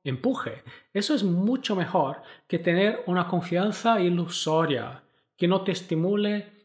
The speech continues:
tu crecimiento personal, que, que acabe frustrándote por la falta de resultados porque pensabas que estaba todo bien. ¿Por qué es importante tener confianza y autoestima? Sentir confianza en ti mismo,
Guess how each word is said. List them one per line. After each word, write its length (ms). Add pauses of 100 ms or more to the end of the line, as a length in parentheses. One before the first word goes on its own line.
(180)
tu 100
crecimiento 680
personal, 720
que, 400
que 80
acabe 260
frustrándote 760
por 240
la 100
falta 360
de 140
resultados 680
porque 300
pensabas 540
que 80
estaba 280
todo 200
bien. 280 (300)
¿Por 160
qué 100
es 100
importante 560
tener 680
confianza 920
y 60
autoestima? 680 (400)
Sentir 460
confianza 540
en 100
ti 120
mismo, 500